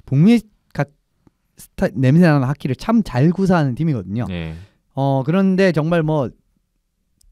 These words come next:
Speaker 1: 천상 러시아 하키를 구사하는 체스카나 상-, 트페테르부르크 입장에서는 참 까다로운 상대가 올라오지 않았나 싶거든요. 그래도 뭐 어떤 팀이 오더라도, 그러니까 체스카나 스카 어떤 팀이라도 어쨌든 골스탠딩에서는 좀 앞서는 부분이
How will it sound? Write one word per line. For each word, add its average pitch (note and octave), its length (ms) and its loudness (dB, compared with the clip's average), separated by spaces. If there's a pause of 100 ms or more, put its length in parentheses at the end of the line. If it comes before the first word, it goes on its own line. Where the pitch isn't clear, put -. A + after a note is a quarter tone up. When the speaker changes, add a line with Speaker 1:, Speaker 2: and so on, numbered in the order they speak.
Speaker 1:
천상 A#3+ 340 4
러시아 F#3 300 6
하키를 E3+ 280 2
구사하는 D3 420 0
체스카나 A#2+ 500 -6
상-, E3 180 -6 (160)
트페테르부르크 A2+ 880 -4
입장에서는 G#2+ 720 -6 (420)
참 F#3+ 340 -2
까다로운 F#3+ 500 4
상대가 F3+ 320 2
올라오지 C3 460 2
않았나 C#3 560 2
싶거든요. A#2+ 600 -6 (340)
그래도 F3 200 6
뭐 C3 120 4
어떤 F#3+ 240 2
팀이 F#3 200 2
오더라도, A#2 520 -2
그러니까 A#2+ 300 -4 (360)
체스카나 F#3+ 420 0
스카 E3+ 160 0
어떤 F#3 220 0
팀이라도 D#3+ 360 0
어쨌든 D#3+ 300 -2
골스탠딩에서는 F#3+ 720 0
좀 C#3+ 140 -2
앞서는 A#2 460 -6
부분이 A2+ 340 -8